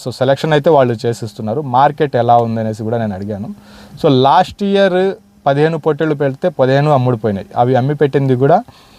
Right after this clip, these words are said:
మన ఉమాపతి చక్రవర్తే. ఈ ఉమాపతి అనేది వ్యక్తి ఎనిమిది సంవత్సరాల నుంచి ఫీల్డ్‌లో ఉన్నారు, ఆయన ఐదు సంవత్సరాల నుంచి ఫీల్డ్ ఉన్నారు. వాళ్ళిద్దరూ పెద్ద పొట్టేళ్ళు పెంచుతూ ఉంటారు, ఆ మార్కెటే ఇక్కడ వాళ్ళకు ఉంది కాబట్టి వాళ్ళ ద్వారానే అమ్ముడుపోయినాయి.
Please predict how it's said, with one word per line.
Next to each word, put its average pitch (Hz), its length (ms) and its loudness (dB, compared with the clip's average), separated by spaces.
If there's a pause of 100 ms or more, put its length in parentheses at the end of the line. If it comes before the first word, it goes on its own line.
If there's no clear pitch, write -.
(220)
మన 127 220 2
ఉమాపతి 127 800 2 (100)
చక్రవర్తే. 123 560 -4 (380)
ఈ - 40 -4
ఉమాపతి 156 560 2
అనేది 143 300 0
వ్యక్తి 135 320 -2
ఎనిమిది 139 440 -2
సంవత్సరాల 139 340 2
నుంచి 139 400 -2
ఫీల్డ్‌లో 127 380 2
ఉన్నారు, 120 320 0
ఆయన 127 260 0
ఐదు 123 160 2
సంవత్సరాల 127 360 -2
నుంచి 120 180 -6
ఫీల్డ్ 113 200 -4
ఉన్నారు. 110 360 -4 (460)
వాళ్ళిద్దరూ 131 380 4
పెద్ద 131 260 0
పొట్టేళ్ళు 131 420 0
పెంచుతూ 113 400 -2
ఉంటారు, 101 280 -4
ఆ 127 160 4
మార్కెటే 143 840 0
ఇక్కడ 131 280 -2
వాళ్ళకు 117 400 2
ఉంది 123 220 -2
కాబట్టి 107 520 -2 (1000)
వాళ్ళ 127 340 4
ద్వారానే 127 380 2
అమ్ముడుపోయినాయి. 120 640 -2